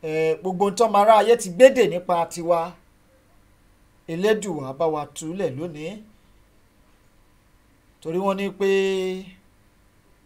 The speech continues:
ohun tá a bá ti dè nílé ayé, ṣé ó di dídè lóde ọ̀run? Èyí tá a bá sì ti tú nílé ayé,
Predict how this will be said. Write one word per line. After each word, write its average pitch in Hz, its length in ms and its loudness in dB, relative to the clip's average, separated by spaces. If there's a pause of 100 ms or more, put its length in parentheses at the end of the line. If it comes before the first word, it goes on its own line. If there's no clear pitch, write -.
(760)
ohun 165 160 -8
tá 185 140 -2
a 170 80 4
bá 185 160 2
ti 180 140 -12
dè 151 180 -14
nílé 170 220 -4
ayé, 185 260 -2 (960)
ṣé - 100 -20
ó 262 100 2
di 196 120 -8
dídè 277 260 -2
lóde 202 280 4
ọ̀run? 165 280 2 (760)
Èyí 131 80 -20
tá 180 140 -2
a 170 40 0
bá 196 140 2
sì 214 140 -6
ti - 140 -18
tú 170 180 -16
nílé 170 200 -4
ayé, 190 420 -6